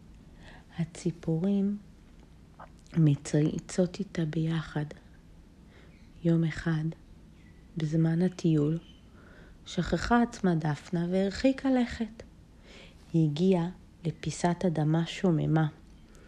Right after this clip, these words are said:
ללא אף עץ או שיח שצמחו עליה.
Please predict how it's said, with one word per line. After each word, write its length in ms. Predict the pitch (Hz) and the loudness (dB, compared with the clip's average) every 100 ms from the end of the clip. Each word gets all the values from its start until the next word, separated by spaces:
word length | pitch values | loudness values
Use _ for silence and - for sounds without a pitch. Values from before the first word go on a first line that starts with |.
| - - - - 180 | -18 -18 -20 -4 4
ללא 300 | 180 196 208 - | 6 6 2 0
אף 480 | 226 247 - - - - | 2 2 0 -14 -20 -4
עץ 600 | 151 - - - - - - - | -2 -2 -12 -16 -14 -16 -6 -2
או 80 | 160 | -2
שיח 500 | - - 214 240 - | -2 2 4 2 -2
שצמחו 760 | 208 - - 170 - 175 160 | -6 -4 -2 -2 -2 0 0
עליה. 280 | 151 147 | 0 -4